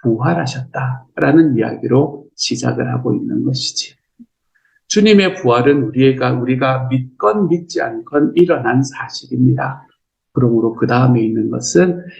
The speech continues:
이것을 우리가 믿을 수 있는가 없는가가 문제가 되는 거지요. 주님의 부활이 있었냐 없었냐가 아니라 주님의 부활을 믿을 수 있느냐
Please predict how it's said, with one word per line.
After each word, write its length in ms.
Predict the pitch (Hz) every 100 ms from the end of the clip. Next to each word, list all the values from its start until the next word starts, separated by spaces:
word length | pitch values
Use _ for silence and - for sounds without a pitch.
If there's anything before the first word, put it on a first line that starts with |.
| -
이것을 360 | 185 208 208 180
우리가 340 | 123 127 139
믿을 320 | 135 175 196 180
수 260 | - - -
있는가 600 | 123 123 170 185 107 107
없는가가 960 | - - 117 120 123 123 131 160 175 - - _ _ _ _ -
문제가 480 | 107 101 110 120
되는 320 | - - - -
거지요. 400 | 127 127 147 131 - _ _ _
주님의 460 | - 202 208 202 -
부활이 340 | 135 135 156 -
있었냐 480 | 247 262 190 170
없었냐가 600 | 160 - - 123 127 127 127
아니라 380 | 127 127 127 - _ _ _ _ _
주님의 540 | - 143 127 123 117 -
부활을 580 | 107 104 143 170 - - _
믿을 300 | 127 170 220 202
수 220 | - 131
있느냐 600 | 107 110 120 139 175